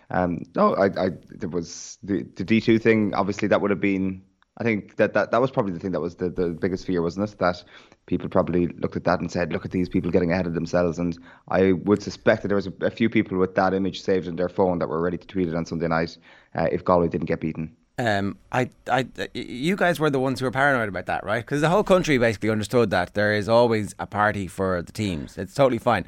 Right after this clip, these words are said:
Speaker 2: But
Speaker 1: The whole country didn't understand that.
Speaker 2: They did. They absolutely did.
Speaker 1: No,
Speaker 2: And,
Speaker 1: they
Speaker 2: and,
Speaker 1: didn't.
Speaker 2: and they mildly, gently took the piss out of, uh, any of the Kerry people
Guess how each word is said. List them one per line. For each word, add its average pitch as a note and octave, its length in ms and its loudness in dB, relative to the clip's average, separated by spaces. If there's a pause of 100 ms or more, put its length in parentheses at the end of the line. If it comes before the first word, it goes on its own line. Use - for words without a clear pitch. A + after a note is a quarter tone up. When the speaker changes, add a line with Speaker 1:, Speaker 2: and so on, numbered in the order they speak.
(360)
Speaker 2:
But C3+ 80 6
Speaker 1:
The C3 80 4
whole C#3+ 100 6
country G#2+ 220 0
didn't F2 160 -8
understand D#2+ 420 -8
that. - 60 -2
Speaker 2:
They D3+ 120 6
did. D3+ 280 2
They D#3+ 100 4
absolutely E3 380 0
did. A#2 200 -2
Speaker 1:
No, A#2+ 180 6
Speaker 2:
And, A2 40 4
Speaker 1:
they F#2 80 -2 (100)
Speaker 2:
and, D3+ 120 2
Speaker 1:
didn't. - 120 -6
Speaker 2:
and D3 100 2
they D#3 100 4
mildly, E3 500 4
gently D3 460 -2
took C#3+ 160 -4
the - 80 -10
piss C3+ 260 -2
out A#2 120 4
of, G#2+ 280 -4
uh, G#2+ 220 0 (400)
any E3 260 0
of D3 80 0
the B2 60 -12
Kerry C#3+ 260 0
people A#2+ 420 0